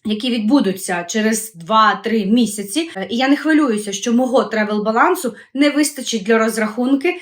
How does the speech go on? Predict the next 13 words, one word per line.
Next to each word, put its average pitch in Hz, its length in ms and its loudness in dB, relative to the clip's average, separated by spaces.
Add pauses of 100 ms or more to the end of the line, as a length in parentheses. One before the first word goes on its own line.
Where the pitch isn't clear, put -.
(120)
саме 233 460 0
цими 214 340 0
турами. 214 400 -2 (280)
Тож 330 140 -4
подумайте 277 640 0
про 226 220 -4
власне 208 400 2
майбутнє, 190 640 -6 (120)
яким 240 420 0
воно 220 200 0
може 214 300 0
бути 208 420 -4
заощадливим. 190 1080 -4